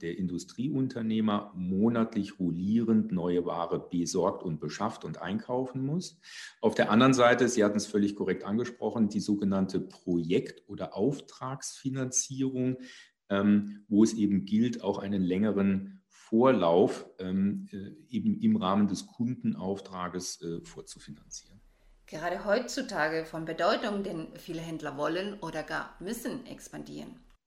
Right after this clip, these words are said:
Speaker 1: Ja, absolut.
Speaker 2: Was ist denn eigentlich der Unterschied zur klassischen Finanzierung? Zum Beispiel durch die eigene Hausbank?
Speaker 1: Lösungen, Finanzierungslösungen wie, ähm,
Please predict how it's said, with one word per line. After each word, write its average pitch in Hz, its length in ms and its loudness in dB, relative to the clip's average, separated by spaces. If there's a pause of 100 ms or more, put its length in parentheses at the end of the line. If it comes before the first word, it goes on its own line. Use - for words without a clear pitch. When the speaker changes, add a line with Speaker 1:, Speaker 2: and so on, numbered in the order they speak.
(300)
Speaker 1:
Ja, 117 120 6
absolut. 107 460 2 (640)
Speaker 2:
Was 262 220 -8
ist 294 180 -10
denn 277 400 -4
eigentlich 247 560 -2
der 240 160 -4
Unterschied 226 540 -6
zur 226 240 -10
klassischen 220 520 -8
Finanzierung? 151 540 -12 (760)
Zum 170 180 -12
Beispiel 151 440 -6
durch 156 200 -10
die 160 240 -6
eigene 160 360 -6
Hausbank? 180 520 -8 (880)
Speaker 1:
Lösungen, 135 720 4
Finanzierungslösungen 113 1200 2
wie, 101 440 0
ähm, 95 320 -6